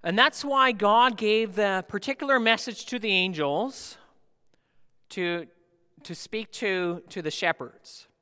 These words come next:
Right? The angel said, a message straight from God, "I tell you good news of great joy. A Savior has been born this day, who is Christ the Lord." As the angels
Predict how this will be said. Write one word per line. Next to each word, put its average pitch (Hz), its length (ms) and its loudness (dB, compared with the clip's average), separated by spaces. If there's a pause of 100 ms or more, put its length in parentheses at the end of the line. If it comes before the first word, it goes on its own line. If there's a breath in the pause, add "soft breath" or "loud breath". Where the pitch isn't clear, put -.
(560)
Right? 143 120 -16
The 156 140 -4
angel 202 520 0
said, 175 460 2
a 190 60 -4
message 151 440 0
straight - 500 -4
from 170 180 -8
God, 131 500 -4 (1040)
"I 151 100 -4
tell 208 320 4
you 208 140 4
good 214 240 6
news 226 260 4
of 202 80 0
great 196 240 4
joy. 127 420 -4 (1300)
A 160 80 -12
Savior 233 540 2
has 240 180 2
been 208 180 0
born 185 260 2
this 185 160 -4
day, 139 380 0
who 139 180 -10
is 131 160 -8
Christ 160 800 -2 (580)
the 127 120 -14
Lord." 123 500 -6 (2250)
As 156 160 -6
the 170 100 -2
angels 196 680 0